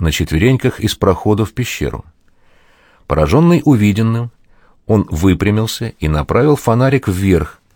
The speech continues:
добавляя свой луч к свету фонариков его спутников. Впереди простиралась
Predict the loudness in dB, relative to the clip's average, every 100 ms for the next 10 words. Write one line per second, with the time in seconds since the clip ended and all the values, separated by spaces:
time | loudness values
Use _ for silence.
0 | -10 -2 0 2 2 0 -2 0 2 2
1 | -2 -6 _ _ -20 _ -10 -2 0 2
2 | 0 0 2 2 0 -4 -6 -4 -2 -2
3 | -2 -6 -6 -10 -12 -20 _ _ _ _
4 | _ _ _ _ _ _ _ -20 -4 -2
5 | 0 0 0 -2 0 2 4 2